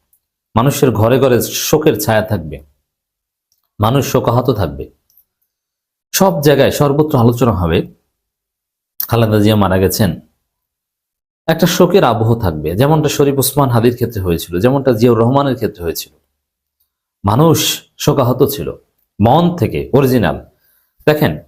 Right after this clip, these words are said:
দুইটা দিক, একটা হচ্ছে কৃত্রিমভাবে আপনি একটা শোকের আবহ তৈরি করলেন, কিন্তু সেটা ইফেক্টিভ না, কৃত্রিমতা দিয়ে শোক হয় না। কিন্তু,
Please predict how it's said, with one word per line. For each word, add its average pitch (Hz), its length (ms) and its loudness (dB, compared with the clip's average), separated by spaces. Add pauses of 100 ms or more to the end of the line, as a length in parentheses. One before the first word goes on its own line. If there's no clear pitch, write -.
(680)
দুইটা 151 280 2
দিক, - 220 -4 (880)
একটা 143 240 0
হচ্ছে 147 460 -2 (760)
কৃত্রিমভাবে 180 580 4
আপনি 156 220 2
একটা 151 180 0
শোকের 127 260 0
আবহ 113 280 0
তৈরি 92 240 0
করলেন, 76 320 -6 (1500)
কিন্তু 151 480 2
সেটা 143 220 2
ইফেক্টিভ 117 440 0
না, 69 260 -8 (1080)
কৃত্রিমতা 180 500 2
দিয়ে 147 320 4
শোক - 260 -2
হয় 82 160 -4
না। 65 160 -10 (1900)
কিন্তু, 151 540 0